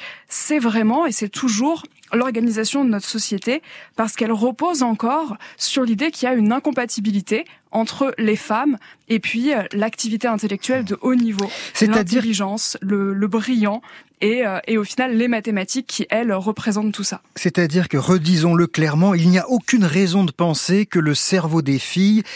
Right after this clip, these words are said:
Speaker 2: est moins performant pour faire des maths que celui des garçons. Il n'y a aucune étude scientifique qui permettrait d'affirmer un truc, euh, pareil.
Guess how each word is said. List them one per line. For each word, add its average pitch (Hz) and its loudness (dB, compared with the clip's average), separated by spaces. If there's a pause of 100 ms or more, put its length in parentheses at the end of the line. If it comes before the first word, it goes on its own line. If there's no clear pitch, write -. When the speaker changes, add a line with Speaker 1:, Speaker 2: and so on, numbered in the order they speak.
(200)
Speaker 2:
est 185 6
moins 208 6
performant 180 0
pour - -4
faire 165 0
des 135 2
maths 175 0
que 147 -2
celui 147 -2
des 147 0
garçons. 147 0 (240)
Il 160 6
n'y 175 6
a 185 0
aucune 233 4
étude 208 2
scientifique 180 2
qui 170 2
permettrait 156 0
d'affirmer 147 0
un 143 2
truc, - -4
euh, 135 0
pareil. 170 0